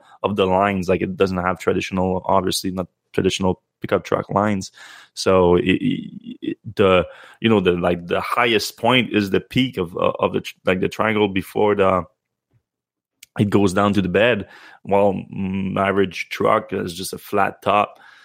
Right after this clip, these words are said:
So the dimensions are different. But yeah, um, that was given up. But lately, we've heard of different, uh, updates to the designs and features, and especially the, the rear, the rear wheel steering was added. And more recently,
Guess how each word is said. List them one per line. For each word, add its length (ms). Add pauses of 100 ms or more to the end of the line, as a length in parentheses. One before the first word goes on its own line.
(140)
So 240 (240)
the 160
dimensions 560
are 80
different. 440 (680)
But 160
yeah, 220 (100)
um, 540
that 120
was 180
given 240
up. 180
But 220
lately, 440
we've 220
heard 240
of 180 (140)
different, 500 (160)
uh, 360 (180)
updates 540
to 40
the 120
designs 480
and 120
features, 640
and 480
especially 520
the, 240
the 120
rear, 420
the 200
rear 220
wheel 120
steering 440
was 160
added. 340
And 80
more 180
recently, 600